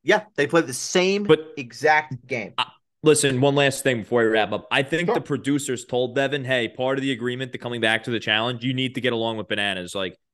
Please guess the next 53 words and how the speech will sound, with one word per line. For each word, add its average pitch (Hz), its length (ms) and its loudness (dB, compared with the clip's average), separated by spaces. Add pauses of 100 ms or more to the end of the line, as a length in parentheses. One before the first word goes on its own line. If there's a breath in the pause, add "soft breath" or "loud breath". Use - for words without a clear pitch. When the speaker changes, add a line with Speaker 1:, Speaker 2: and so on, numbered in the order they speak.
(320)
Speaker 2:
you 127 180 2
guys 135 240 6
gotta 120 220 4
figure 107 260 0
this 98 160 -4
out. 87 240 0
Like, 95 140 -2
we're 113 80 -2
not 120 180 -2
going 117 240 -4
into 110 220 -8
another 107 260 0
year 104 300 2
of 90 160 -4
you, 101 300 -2
you 101 120 -2
know, 90 360 -4 (1040)
that 120 180 6
Speaker 1:
I, 135 100 4
I, 131 200 -2
I, 131 240 -2
Speaker 2:
you 135 60 -2
can't 131 40 0
Speaker 1:
I 131 80 0
Speaker 2:
do 110 100 2
Speaker 1:
think 92 120 4
Speaker 2:
that." 85 100 0
Speaker 1:
so. 101 140 -4 (760)
Speaker 2:
I 156 100 6
th-, - 220 0
I'm 160 220 2
telling 185 260 2
you, 131 60 -2
bro, 127 160 4
there's 147 160 4
a 202 40 0
lot 254 140 4
of - 80 -2
people 160 260 -2
on 117 200 -2
there. 139 160 -2
They 131 100 0
don't 160 140 -2
like 123 240 -2
each 101 160 -10
other. 92 180 -4
You 98 140 -6
can 113 100 -12
tell, 127 300 2
but 147 160 -6
they 117 120 0 (200)
can't 139 280 0
ar-, 120 220 0